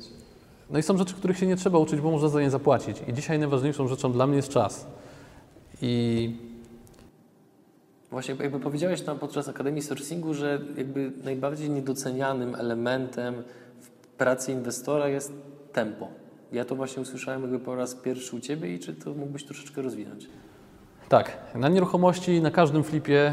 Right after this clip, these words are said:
Speaker 2: który jest dobry, można zarobić minimum trzydzieści tysięcy złotych.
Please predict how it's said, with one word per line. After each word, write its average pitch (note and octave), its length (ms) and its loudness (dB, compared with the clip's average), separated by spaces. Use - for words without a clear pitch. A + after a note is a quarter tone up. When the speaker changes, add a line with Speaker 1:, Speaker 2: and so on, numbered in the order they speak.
Speaker 2:
który C#3+ 180 0
jest B2+ 120 4
dobry, C#3 240 6
można C3 220 2
zarobić B2+ 360 2
minimum B2+ 280 4
trzydzieści B2+ 400 -2
tysięcy A#2 360 -4
złotych. A2+ 320 -2